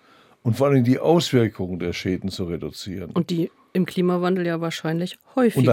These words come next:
Speaker 1: da hat man,
Speaker 2: passieren.
Speaker 1: vor hundert Jahren hat man über den Klimawandel noch nicht
Speaker 2: Nein.
Speaker 1: geredet. Das
Speaker 2: Mhm.
Speaker 1: kommt ja noch dazu. Ergebnis war, ja, man muss viel Geld in die Hand nehmen,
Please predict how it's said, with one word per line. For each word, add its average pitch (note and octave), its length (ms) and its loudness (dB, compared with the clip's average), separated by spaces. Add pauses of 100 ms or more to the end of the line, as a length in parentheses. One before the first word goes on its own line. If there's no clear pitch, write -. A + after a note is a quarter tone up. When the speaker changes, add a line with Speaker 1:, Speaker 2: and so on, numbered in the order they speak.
Speaker 1:
da G#2+ 60 4
hat A2+ 140 0
man, A#2+ 140 2
Speaker 2:
passieren. C3+ 320 0
Speaker 1:
vor A#2+ 80 4
hundert C3 200 2
Jahren A#2 180 6
hat A#2+ 140 0
man B2 100 0
über A2 100 -2
den G#2 180 -2
Klimawandel C3+ 600 2
noch C3 140 2
nicht E3+ 220 4
Speaker 2:
Nein. - 20 -2
Speaker 1:
geredet. D3 480 0 (120)
Das - 160 -2
Speaker 2:
Mhm. - 60 -8
Speaker 1:
kommt A2 200 0
ja A#2+ 100 4
noch A2+ 180 2
dazu. F#2+ 640 -4 (640)
Ergebnis C3+ 760 2
war, D3 500 4 (340)
ja, C3 580 4 (380)
man A2 180 4
muss G#2+ 160 2
viel E3 240 -2
Geld B2+ 220 0
in B2+ 140 0
die A#2+ 140 0
Hand A#2+ 300 0
nehmen, D#3+ 500 -2